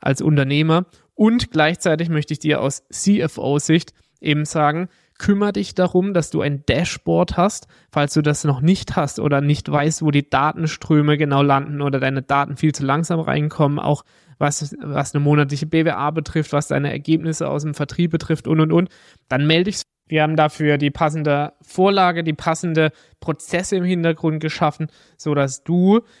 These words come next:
in der Lage bist, deine Daten allesamt ins Finance Dashboard zu bekommen,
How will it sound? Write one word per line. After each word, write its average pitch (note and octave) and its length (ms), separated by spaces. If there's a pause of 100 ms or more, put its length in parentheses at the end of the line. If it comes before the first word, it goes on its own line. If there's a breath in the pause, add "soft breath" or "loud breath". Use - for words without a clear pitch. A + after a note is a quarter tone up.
(100)
in D#3 60
der D3 100
Lage D3 280
bist, E3+ 300
deine C#3 240
Daten D#3+ 480
allesamt E3+ 800
ins D#3 340
Finance D3+ 460
Dashboard D3 420
zu D3 100
bekommen, D3 440